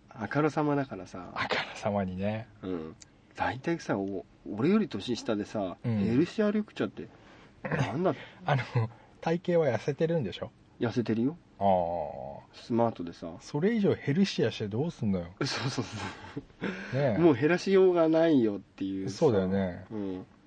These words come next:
Speaker 1: で、たまになんか違うお茶持ってきたなと思ったら、なんか黒ウーロン茶って書いてあってさ。
Speaker 2: あー、また油を消してくれそうなやつだね。
Speaker 1: うん。でも油も食ってないのにさ。
Speaker 2: うんうん。
Speaker 1: っていうね。
Speaker 2: あ、そう。
Speaker 1: まあ、そんなどうでもいい話なんだけど。
Speaker 2: いやいやいやいや、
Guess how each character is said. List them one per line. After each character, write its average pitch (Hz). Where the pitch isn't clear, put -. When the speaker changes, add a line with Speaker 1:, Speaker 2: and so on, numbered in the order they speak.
Speaker 1:
で、 120
た 147
ま 185
に 190
な 190
ん -
か 131
違 139
う 160
お 160
茶 156
持 143
っ 139
て -
き -
た 117
な 101
と 98
思 101
っ -
た 104
ら、 98
な 107
ん -
か -
黒 123
ウ 143
ー -
ロ 143
ン 120
茶 104
っ -
て -
書 98
い 90
て 85
あ -
っ -
て 87
さ。 -
Speaker 2:
あ 95
ー、 90
ま 98
た 95
油 107
を 104
消 -
し -
て -
く -
れ 101
そ 107
う 98
な 98
や 95
つ -
だ 90
ね。 90
Speaker 1:
う -
ん。 95
で 147
も 117
油 156
も 170
食 -
っ -
て -
な 123
い 117
の 92
に 104
さ。 87
Speaker 2:
う 127
ん 120
う 120
ん。 101
Speaker 1:
っ -
て 98
い 95
う 98
ね。 110
Speaker 2:
あ、 -
そ 98
う。 -
Speaker 1:
ま 95
あ、 -
そ 127
ん 135
な 135
ど 135
う 156
で 165
も 160
い 131
い 101
話 101
な -
ん -
だ -
け -
ど。 -
Speaker 2:
い -
や 120
い 113
や 110
い 104
や 101
い 98
や、 95